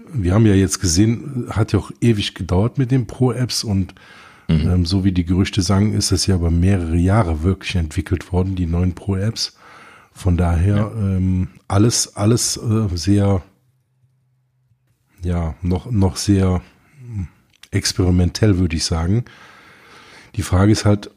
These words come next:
Speaker 1: ob das iPad wirklich die Zukunft hat, solche Pros-App überhaupt zu bedienen. Und, ähm, bei normalen Sachen würde ich sagen, ist kein Thema, könnte man das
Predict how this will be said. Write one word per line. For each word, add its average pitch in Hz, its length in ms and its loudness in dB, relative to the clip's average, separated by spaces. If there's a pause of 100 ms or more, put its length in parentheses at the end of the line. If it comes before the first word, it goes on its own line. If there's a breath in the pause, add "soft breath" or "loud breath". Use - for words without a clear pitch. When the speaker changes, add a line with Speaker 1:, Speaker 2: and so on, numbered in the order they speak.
(200)
Speaker 1:
ob - 320 -6
das 95 180 -2
iPad 98 380 0
wirklich - 240 -2
die - 60 -18
Zukunft 90 300 -2 (200)
hat, - 60 -14
solche - 360 0
Pros-App 101 600 0 (100)
überhaupt 90 360 -2
zu - 140 -6
bedienen. 87 540 0
Und, 82 420 -6
ähm, 82 480 -2 (260)
bei 87 120 -2
normalen 92 440 4
Sachen 101 320 2
würde 98 120 2
ich 82 120 -8
sagen, 92 360 2
ist 101 400 -2
kein 92 200 -2
Thema, 117 320 0 (180)
könnte 98 280 0
man 95 160 4
das 90 260 -4